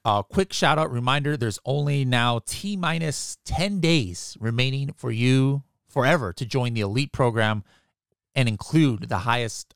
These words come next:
uh, member of, of, or the highest kind of version of Helium ten membership, all right? So, so we had this, uh, webinar we did last week where we talked about the Elite program, but it's closing forever as far as, uh, you know, including Helium ten Elite. You'll be able to get Helium ten. I mean, it's gonna close for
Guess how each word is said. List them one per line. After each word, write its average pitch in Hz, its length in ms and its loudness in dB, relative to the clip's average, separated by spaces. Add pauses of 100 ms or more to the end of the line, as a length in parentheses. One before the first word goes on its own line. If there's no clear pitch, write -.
uh, 98 340 -4 (160)
member 123 340 -2
of, 98 140 -4 (160)
of, 165 400 -6
or 123 140 2
the 95 100 2
highest 120 520 -2
kind 123 180 -8
of 98 80 -8
version 101 540 -6 (360)
of 107 120 0
Helium 117 320 0
ten 107 180 -2
membership, 101 500 -4
all 98 60 -8
right? 104 240 -2
So, 104 260 0 (300)
so 104 420 0
we 120 220 0
had 131 260 0
this, 123 240 -4
uh, 101 140 0
webinar 139 420 2
we 120 120 -4
did 127 180 0
last 123 260 0
week 131 140 -6
where 104 80 -6
we 101 80 -6
talked 139 320 0
about 139 240 -4
the 131 80 -2
Elite 131 260 -4
program, 131 540 0 (340)
but 113 220 0
it's - 100 -8
closing 196 420 0
forever 131 520 0 (360)
as 113 160 -2
far 120 280 2
as, 110 160 -2
uh, 98 280 -2
you 113 80 -4
know, 104 60 0
including 139 760 0 (120)
Helium 120 320 0
ten 117 120 0
Elite. 95 160 0
You'll 147 120 2
be 233 100 0
able 208 120 2
to 185 60 -4
get 156 160 2
Helium 165 300 -4
ten. 156 140 -4
I 139 60 -2
mean, 151 100 2
it's 131 80 -2
gonna 156 120 2
close 180 360 2
for 117 180 -10